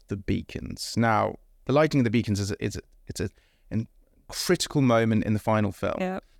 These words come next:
Speaker 1: And it's the moment where Gondor reaches out and asks Rohan for help. And Rohan answers the call and Middle-earth is saved. But the way that that worked was there was a pile of wood and one of the hobbits was able to climb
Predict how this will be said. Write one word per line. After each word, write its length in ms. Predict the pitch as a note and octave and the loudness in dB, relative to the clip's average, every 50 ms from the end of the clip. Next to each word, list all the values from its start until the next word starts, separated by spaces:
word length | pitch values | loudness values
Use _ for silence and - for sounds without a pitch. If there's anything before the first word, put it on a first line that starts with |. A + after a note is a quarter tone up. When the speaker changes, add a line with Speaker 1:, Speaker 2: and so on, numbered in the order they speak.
| _ - | _ -6
Speaker 1:
And 300 | - G#2+ G#2+ A2 G#2 G2 - | -2 0 0 0 0 -2 -2
it's 220 | - C3 A#2+ - - | -2 -2 -2 -2 0
the 80 | C3+ | 2
moment 340 | B2+ C3+ C3+ C3+ C3 B2+ B2 | 4 4 4 4 2 0 0
where 180 | A#2+ A#2 A2+ G#2+ | 0 0 0 0
Gondor 440 | - - C#3+ C#3+ C#3+ B2 B2 A#2 A#2 | 0 0 2 2 2 2 2 2 2
reaches 340 | C#3 D3 C#3 - A2 F#2+ G#2 | 2 0 0 -2 -4 -2 0
out 320 | G2+ G#2 G2 G2+ - - _ - | 0 2 2 0 -2 -4 _ -6
and 200 | A2 A2 A2 G#2+ - - | -2 2 2 2 2 2
asks 240 | G#2+ G2+ - - | 0 -2 -2 0
Rohan 480 | - A2 G2+ G2 G2 G2 G2+ G2+ G2 F#2 - | 0 0 2 2 0 0 0 -2 -2 -4 -4
for 80 | - G#2 | -6 -6
help. 400 | - - F2 D#2+ - - _ _ _ _ _ _ - _ _ _ _ _ - | -4 -4 -4 -4 -4 -6 _ _ _ _ _ _ -20 _ _ _ _ _ -4
And 460 | - A2+ A2 A2 G#2+ G#2+ G#2+ G#2 G2 - - - _ _ _ _ _ _ | 0 0 2 4 4 4 2 2 0 -2 -6 -8 _ _ _ _ _ _
Rohan 260 | - E2 C#2 B1+ C#2 B1+ | -6 -4 -4 -4 -4 -4
answers 340 | F#2+ G#2 - - - - | -4 -4 -4 -6 -8 -10
the 60 | A#2 - | -10 -6
call 420 | - - E3+ F3+ F3 E3+ E3 C#3+ | 0 2 4 4 6 4 4 4
and 340 | B2+ A#2+ A#2+ A#2 A2+ - - | 4 4 4 2 2 0 0
Middle-earth 400 | C3 C3 B2+ B2 A#2 A2+ A2 - | 0 2 4 4 2 2 0 -2
is 100 | A2 G2+ | -6 -6
saved. 440 | - - F2+ - - - _ - _ _ _ _ _ _ _ _ _ _ _ _ _ _ - | -4 -6 -6 -8 -10 -14 _ -20 _ _ _ _ _ _ _ _ _ _ _ _ _ _ -2
But 180 | - - - - _ _ _ - | -2 -2 -2 -4 _ _ _ -4
the 100 | - E3 | -2 -2
way 260 | D3+ D3 F#3 G#3+ C4 C#4+ | 0 2 4 4 4 4
that 160 | A#3+ A3+ - | 2 0 2
that 200 | F3 E3+ - - | 2 2 2 0
worked 600 | C#3+ C3 D3 C#3+ A2+ F#2 E2 - - _ - - A#2+ | 0 2 2 4 4 2 2 0 -4 _ -10 -4 0
was 460 | A#2+ B2 B2+ B2 B2 A#2 - - - _ - | 2 4 4 4 2 0 -4 -8 -10 _ -2
there 100 | B2+ B2 | 0 0
was 80 | C#3 | 0
a 60 | D3 C#3 | 0 -2
pile 320 | - - F3 F#3 F#3+ F#3 | -2 2 4 4 4 4
of 140 | E3+ B2+ G#2 | 2 0 0
wood 320 | A2 E2 C#2 C#2+ - - _ _ _ _ - _ _ _ - | -4 -2 -4 -4 -6 -10 _ _ _ _ -20 _ _ _ -4
and 200 | - A2+ A#2 A#2+ | 0 2 2 2
one 220 | A#2 B2 C#3 C#3 C#3 | 4 4 4 4 4
of 200 | C3 A#2+ A2+ - | 2 0 -2 0
the 180 | - B2+ A#2 A2 | 2 2 2 2
hobbits 560 | - - D#3+ D3 A#2 G#2+ F#2+ - - - - | 0 -2 -2 2 2 2 0 0 -2 -2 -2
was 100 | A2+ A2 | 0 2
able 180 | A#2+ A#2 A2 A2+ | 2 2 0 -2
to 100 | - - | -4 -8
climb 720 | - - - - C#3+ C#3 C3 G#2+ F#2+ - - - A#2+ C3+ | -10 -8 -4 0 2 2 2 2 0 0 -2 -4 -4 -4